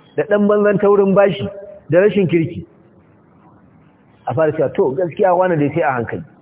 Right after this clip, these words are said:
Allah dai ya kyauta. Eh, ni ba na so a ce na yi gulma shi ne, amma tun da kun tambaya zan gaya mu." <laughs> Shi kenan an ɓaran maka da gari, shi kenan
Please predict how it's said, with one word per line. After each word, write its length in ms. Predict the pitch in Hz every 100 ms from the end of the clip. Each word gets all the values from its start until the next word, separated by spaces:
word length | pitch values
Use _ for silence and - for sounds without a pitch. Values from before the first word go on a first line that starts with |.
| _ _ _ -
Allah 160 | 165 156
dai 160 | 143
ya 60 | 131
kyauta. 380 | 139 113 95 76 _ _ _ - -
Eh, 160 | 123
ni 120 | 135 185
ba 160 | 202
na 120 | 196 170
so 80 | 185
a 100 | 151
ce 140 | 170 156
na 100 | 147
yi 60 | 156
gulma 300 | 151 151 156
shi 100 | 127
ne, 60 | 127
amma 220 | 131 170
tun 120 | 202
da 60 | 185
kun 160 | 185
tambaya 300 | 180 160 165 151
zan 140 | 143
gaya 160 | 135 123
mu." 120 | 104 - - - - - - - - - - - - -
<laughs> 580 | 147 151 143 143 - 123 - - - - -
Shi 100 | -
kenan 220 | 165 151 165
an 100 | 175 190
ɓaran 180 | 185 190
maka 200 | 170 139
da 80 |
gari, 300 | 123 123 127 127
shi 100 | 160
kenan 360 | 147 135 143